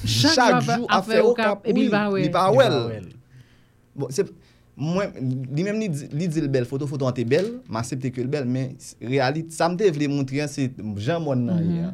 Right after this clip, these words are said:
Speaker 2: mhm.
Speaker 1: ke l te ka pi bèl toujou.
Speaker 2: Mhm.
Speaker 1: Donk, m pa oblije, m pa oblije m ap di peyi an pa bon, se pil fatra m fè. M ka fè tèt moun nan,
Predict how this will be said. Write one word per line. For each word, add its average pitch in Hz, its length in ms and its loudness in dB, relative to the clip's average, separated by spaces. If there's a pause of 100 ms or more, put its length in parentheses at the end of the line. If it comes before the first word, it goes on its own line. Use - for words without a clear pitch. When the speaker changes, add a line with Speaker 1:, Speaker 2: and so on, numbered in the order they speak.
Speaker 2:
mhm. 123 240 0
Speaker 1:
ke 175 80 4
l 160 80 2
te 160 100 -2
ka 135 220 2
pi 131 80 -4
bèl 120 240 -2
toujou. 101 380 -10
Speaker 2:
Mhm. 156 320 -6 (960)
Speaker 1:
Donk, 147 240 -2
m 175 160 -4
pa 180 160 4
oblije, 170 480 -2
m 143 80 -6
pa 175 80 0
oblije 190 260 0
m 156 140 -2
ap 135 160 -2
di 135 160 -4
peyi 135 240 -2
an 127 80 0
pa 123 160 2
bon, 135 160 -2
se 131 160 -8
pil 120 180 -4
fatra 98 380 -4
m 95 80 -8
fè. 104 220 -6 (420)
M 117 100 -4
ka 123 140 0
fè 117 160 -8
tèt 160 240 -2
moun 110 240 -2
nan, 85 240 -12